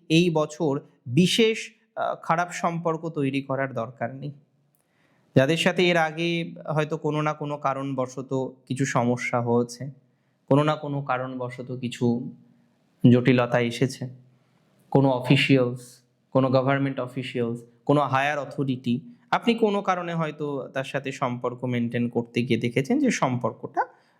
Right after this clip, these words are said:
খারাপ হয়ে গেছে, সম্পর্কটা আপনি ধরে রাখতে পারেননি, হতেই পারে।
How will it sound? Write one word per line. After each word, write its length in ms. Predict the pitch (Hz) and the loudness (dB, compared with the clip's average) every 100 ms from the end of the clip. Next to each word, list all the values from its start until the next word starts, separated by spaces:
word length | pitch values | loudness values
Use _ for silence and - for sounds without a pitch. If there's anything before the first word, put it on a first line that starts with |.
| _ - | _ 0
খারাপ 380 | - 147 - | 0 0 -4
হয়ে 140 | - - | -6 -4
গেছে, 240 | - - | -6 -8
সম্পর্কটা 580 | - 143 139 135 143 139 | -2 0 2 0 0 -2
আপনি 160 | 139 135 | -2 -2
ধরে 300 | 123 123 123 | -2 0 0
রাখতে 300 | 123 - 196 | -2 -8 -12
পারেননি, 580 | - 123 123 113 113 | -2 0 0 -2 -4
হতেই 300 | 123 190 240 | 0 2 2
পারে। 240 | 156 - | 0 -4